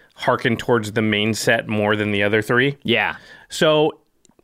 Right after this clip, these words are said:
Speaker 1: obviously, we're gonna be talking about a new deck. If you wanna pick up this Precon, any of the other Precons, any cards from the main set, Ikoria, Lair of Behemoths,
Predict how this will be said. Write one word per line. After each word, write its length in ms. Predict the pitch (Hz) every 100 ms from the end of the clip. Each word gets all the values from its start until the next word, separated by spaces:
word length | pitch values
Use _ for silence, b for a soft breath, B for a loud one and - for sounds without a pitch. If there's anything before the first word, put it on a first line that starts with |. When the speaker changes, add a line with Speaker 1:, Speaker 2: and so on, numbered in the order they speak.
| _ _ -
Speaker 1:
obviously, 540 | 135 143 123 - 110
we're 120 | 104
gonna 80 | 113
be 80 | 110
talking 240 | 110 107 110
about 160 | 110
a 40 | 113
new 160 | 123
deck. 240 | 143 185 -
If 140 | 151
you 120 | 220
wanna 220 | 233 240 175
pick 360 | - 185 180
up 240 | 202 175 143
this 180 | 160
Precon, 500 | - 147 135 143 135
any 140 | 135 131
of 40 |
the 120 | 117 120
other 200 | 165 156
Precons, 460 | 120 113 113 127 -
any 160 | 285
cards 380 | 302 220 220 226
from 180 | - 165
the 60 | 143
main 240 | 147 170
set, 200 | 196 180
Ikoria, 400 | 127 - 147 143
Lair 240 | 131 131
of 80 | 123
Behemoths, 540 | 117 123 151 175 -